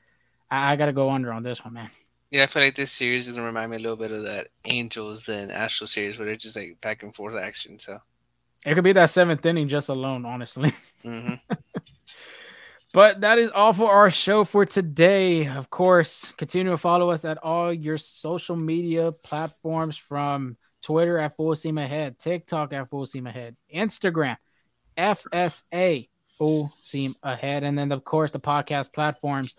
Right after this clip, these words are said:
Speaker 1: Google Podcasts, Apple, Spotify. Subscribe to our YouTube channel as well, as we're picking that up. Uh, try to build that subscribe list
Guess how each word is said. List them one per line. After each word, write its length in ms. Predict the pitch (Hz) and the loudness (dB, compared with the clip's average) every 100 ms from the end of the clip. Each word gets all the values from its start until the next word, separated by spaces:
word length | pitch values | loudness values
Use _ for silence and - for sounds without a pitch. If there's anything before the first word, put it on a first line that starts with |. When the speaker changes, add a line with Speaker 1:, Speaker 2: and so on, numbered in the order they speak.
| _ _ _ 143 | _ _ _ 0
Speaker 1:
Google 300 | 151 151 147 | 2 2 2
Podcasts, 680 | 147 143 139 147 143 - - _ | 2 0 0 -4 -4 -6 -12 _
Apple, 500 | 151 156 151 135 120 _ _ - | -2 -2 -2 -4 -6 _ _ -16
Spotify. 920 | - - 151 151 143 143 135 127 123 - | -14 0 4 4 2 -2 -2 -2 -8 -14
Subscribe 500 | - 135 - 160 160 | -10 -10 0 2 2
to 100 | - | 2
our 120 | 160 | 2
YouTube 420 | 151 165 160 170 151 | 4 2 2 0 -2
channel 380 | 165 160 156 | -2 0 0
as 140 | 156 139 | -2 -2
well, 220 | 151 151 | 0 0
as 120 | 135 | 0
we're 120 | 135 135 | -4 -4
picking 320 | 160 151 147 | -4 -2 -2
that 200 | 151 147 | 0 2
up. 200 | 151 143 - - - | 0 -2 -10 -20 -12
Uh, 220 | 135 123 113 | -6 -4 -2
try 200 | 151 147 | 0 0
to 40 | |
build 280 | 143 151 147 | 0 -2 0
that 160 | 143 | -2
subscribe 500 | - 131 - 151 151 | -2 -8 -2 0 2
list 400 | 151 160 151 - | 2 2 0 -6